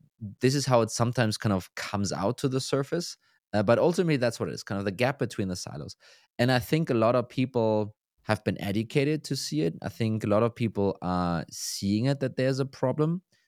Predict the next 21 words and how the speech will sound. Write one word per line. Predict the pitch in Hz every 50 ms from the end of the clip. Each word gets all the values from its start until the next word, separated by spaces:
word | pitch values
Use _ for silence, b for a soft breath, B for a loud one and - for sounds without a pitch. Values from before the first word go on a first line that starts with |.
| _ _ _ _ -
And | - -
I | 120
think | 127 - 156 147 139
a | 135
lot | 143 160 147
of | 147 139
people | - 139 123 110 - 107 101
over | 101 107 104
the | 107
last | 104 107 104 104 107 -
one | 117 110 107
or | 101
two | 90 - 104
years | 95 101 123 156 139 117 110 107
started | - - 104 101 101 95 - - -
to | 110 101 98 92 92
try | 82 - - 101 95
and | 92 92
fix | 90 - 143 139 135 - -
it | 107 90 87
by | - 95 92 92 90 -